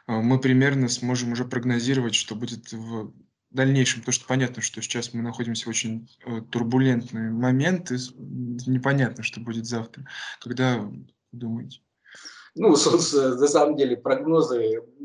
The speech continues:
Speaker 2: э, когда они не зависят от тебя, э, дело неблагодарное. Э, но я надеюсь, что эта проблема, э, решится в ближайшие, там,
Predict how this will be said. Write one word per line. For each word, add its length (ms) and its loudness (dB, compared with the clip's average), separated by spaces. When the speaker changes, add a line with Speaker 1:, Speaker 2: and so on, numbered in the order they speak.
Speaker 2:
э, 140 -2
когда 220 2
они 160 4
не 80 0
зависят 420 -6
от 140 -6
тебя, 520 4
э, 960 -8
дело 220 0
неблагодарное. 1080 0
Э, 380 0
но 760 -2
я 200 2
надеюсь, 380 2
что 280 0
эта 160 -2
проблема, 1200 0
э, 60 -4
решится 380 -2
в 80 -6
ближайшие, 500 2
там, 260 -6